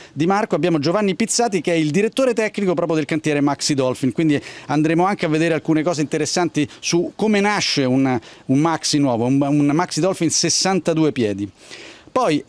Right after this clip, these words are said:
continuando, abbiamo Mitja Simčić, che di barcolane ne ha fatte tantissime, viene dalla Slovenia, ne ha anche vinte due nella sua classe, ce lo racconterà.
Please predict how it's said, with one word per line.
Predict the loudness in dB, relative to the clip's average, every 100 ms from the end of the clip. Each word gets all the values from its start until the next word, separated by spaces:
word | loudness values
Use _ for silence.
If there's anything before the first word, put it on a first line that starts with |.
| -4
continuando, | -2 0 2 2 2
abbiamo | 0 0 2
Mitja | 2 2 0 0 0
Simčić, | 0 0 0 0 -2 -2 -4
che | -2 -2 0
di | 0
barcolane | 0 -2 -2 0 2 2
ne |
ha | 0
fatte | -2 -2 -2
tantissime, | 0 0 0 0 2 2
viene | 2 2
dalla | 2 0
Slovenia, | 0 2 2 2
ne | 2
ha |
anche | 0 -2
vinte | 0 0 0
due | 0 2 2 2
nella | 0
sua | 0 -2
classe, | 0 0 -2
ce | 0
lo | 0
racconterà. | 0 -2 -2 0 0